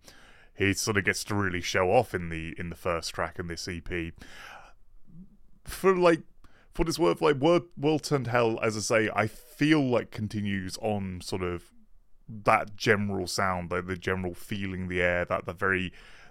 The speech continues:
the very apocalyptic, world-ending nature their music has. It still,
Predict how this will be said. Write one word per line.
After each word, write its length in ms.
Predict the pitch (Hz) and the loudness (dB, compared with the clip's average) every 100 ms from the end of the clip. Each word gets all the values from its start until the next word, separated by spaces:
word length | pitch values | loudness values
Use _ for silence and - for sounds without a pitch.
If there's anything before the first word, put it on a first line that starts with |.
| - | -6
the 100 | 104 | 2
very 240 | 101 98 | 4 4
apocalyptic, 1040 | 92 - - 113 98 104 98 95 - 95 - | 2 0 4 4 2 -4 -4 -4 -6 -10 -6
world-ending 680 | 98 95 95 90 90 87 | -2 0 0 -4 -6 -8
nature 340 | 90 90 - 92 | -6 -8 -8 -10
their 140 | 90 | -8
music 400 | 95 92 - - | -8 -10 -12 -12
has. 280 | - 92 90 | -4 -2 -2
It 80 | 98 | -4
still, 260 | - 110 | -4 -4